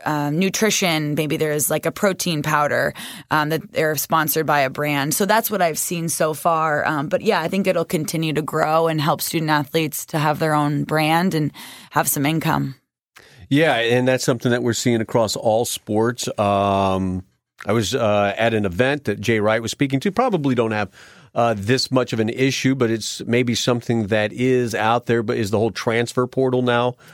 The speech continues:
Speaker 2: right? Yeah? Is, is that something as coaches that, that they're tapping into?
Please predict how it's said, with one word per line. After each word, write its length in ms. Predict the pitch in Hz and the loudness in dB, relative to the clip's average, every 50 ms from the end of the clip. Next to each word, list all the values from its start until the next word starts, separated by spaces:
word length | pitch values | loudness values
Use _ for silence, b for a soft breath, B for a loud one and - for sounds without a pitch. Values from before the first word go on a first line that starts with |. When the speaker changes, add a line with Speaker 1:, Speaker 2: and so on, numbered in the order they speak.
| B B B B | B B B B
Speaker 2:
right? 380 | 110 104 110 120 135 165 - _ _ _ _ _ _ _ _ _ - - | 0 2 2 2 2 0 -4 _ _ _ _ _ _ _ _ _ -4 0
Yeah? 360 | 117 123 139 151 180 170 135 - | 2 2 2 2 0 -2 -4 -2
Is, 220 | 117 120 120 117 | 0 0 0 0
is 220 | 135 127 131 110 | 0 0 0 0
that 160 | 123 131 127 131 | 2 0 0 0
something 380 | - 147 131 123 - 139 123 | 0 0 0 0 0 0 0
as 240 | 127 120 113 110 - | 0 0 0 -2 -2
coaches 640 | - - - 135 135 127 - - 131 127 120 117 113 | -4 0 0 2 2 2 0 -2 -2 0 -2 -2 0
that, 360 | 113 113 113 113 113 110 - b b b b b b b b _ _ _ _ - | 0 0 2 0 -2 -4 -6 b b b b b b b b _ _ _ _ -12
that 280 | 117 98 98 117 - | -6 -2 -2 -2 0
they're 340 | - 135 127 127 131 135 120 113 110 - - - - _ _ - | 2 2 2 2 2 0 -2 -6 -10 -12 -14 -20 -20 _ _ -2
tapping 380 | - 143 131 135 - 131 117 | 0 0 0 2 0 0 2
into? 600 | 117 120 127 135 - - 156 147 147 147 143 143 | 2 2 0 0 0 0 0 2 2 0 -2 -6